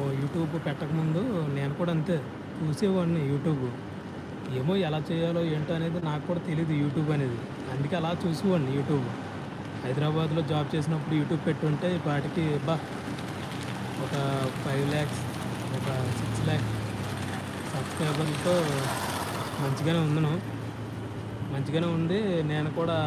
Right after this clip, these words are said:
అప్పుడు సబ్స్-, ఏంటో బెట్టింగ్ యాప్లు, గిఫ్టింగ్ యాప్లు అన్నీ చేసి నేను కూడా ట్రబుల్ పడిపోదునేమో. మంచిగా అంత అప్పుడు పెట్టకుండా మంచి పని చేశాను. హైదరాబాద్లో ఉన్నప్పుడే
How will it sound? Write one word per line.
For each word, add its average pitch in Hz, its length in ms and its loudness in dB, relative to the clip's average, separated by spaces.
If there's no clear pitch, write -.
అప్పుడు 151 220 0
సబ్స్-, - 460 0
ఏంటో 139 260 -2
బెట్టింగ్ 143 400 0
యాప్లు, 147 320 0
గిఫ్టింగ్ 143 420 -2
యాప్లు 156 260 0
అన్నీ 151 160 2
చేసి 151 440 2
నేను 143 220 0
కూడా 156 220 0
ట్రబుల్ 151 420 0
పడిపోదునేమో. 143 600 2
మంచిగా 147 360 0
అంత 135 180 -4
అప్పుడు 139 240 -4
పెట్టకుండా 143 380 -2
మంచి 135 220 -2
పని 147 180 2
చేశాను. 135 500 -2
హైదరాబాద్లో 143 680 0
ఉన్నప్పుడే 147 480 0